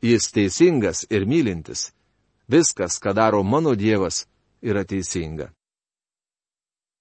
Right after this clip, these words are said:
Praeityje gyveno didis teologas vardu Simeonas. Savo pamoksluose iš laiško romiečiams aštunto skyriaus jis tvirtino, kad išrinkimo doktriną skelbia dėl trijų priežasčių.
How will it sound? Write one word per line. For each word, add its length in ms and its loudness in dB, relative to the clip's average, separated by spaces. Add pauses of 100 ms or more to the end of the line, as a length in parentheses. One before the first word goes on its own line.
(400)
Praeityje 460 6
gyveno 500 2 (200)
didis 480 2
teologas 680 4
vardu 420 4
Simeonas. 840 -2 (600)
Savo 260 4
pamoksluose 840 2
iš 140 -2
laiško 480 4
romiečiams 600 2
aštunto 560 0
skyriaus 520 0
jis 280 -2
tvirtino, 680 2 (540)
kad 240 4
išrinkimo 800 4
doktriną 720 4 (380)
skelbia 640 2
dėl 300 4
trijų 400 2
priežasčių. 680 -4